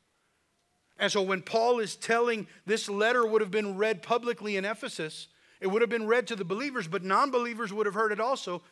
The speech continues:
Amen? When a Roman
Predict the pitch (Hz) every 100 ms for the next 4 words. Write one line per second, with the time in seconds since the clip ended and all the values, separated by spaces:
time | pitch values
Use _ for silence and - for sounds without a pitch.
0 | - 165 185 240 - _ _ _ _ _
1 | _ _ _ _ _ _ _ _ _ _
2 | _ _ - 196 196 175 175 220 285 294
3 | 269